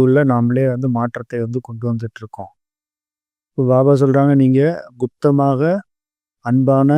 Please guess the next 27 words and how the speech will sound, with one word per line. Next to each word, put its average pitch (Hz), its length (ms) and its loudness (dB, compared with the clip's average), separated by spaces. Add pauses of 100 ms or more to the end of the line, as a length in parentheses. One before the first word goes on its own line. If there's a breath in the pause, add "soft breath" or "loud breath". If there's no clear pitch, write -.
மற்றும் 139 400 0
விடுபட்ட 131 600 0
ஸ்-, 139 220 0
நிலையினுடைய 127 600 2 (400)
ஸ்திதியை 135 460 -2
வந்து 127 260 2
உருவாக்குறதுக்காக 123 960 0
முயற்சி 127 400 -2
செஞ்சுட்டே 117 460 -4
இருக்கிறீங்க. 110 480 -6 (500)
நாம 131 260 2
எந்த 131 240 0
அளவுக்கு 156 280 4
வந்து 151 180 2
விடுபட்டு 139 400 2
இருக்கிறோமோ, 131 460 -2
அந்த 135 180 -2
அளவுக்கு 131 260 2
வந்து 131 180 0
அன்பானவர்களாக 120 840 -4
ஆயிடுவோம். 107 520 -10 (760)
அடுத்தது 147 480 2
வந்து 151 220 4
திருப்தியாக 151 640 2
இருக்கணும் 139 520 2
மற்றும் 135 380 -2
திருப்திப்படுத்த 123 760 -2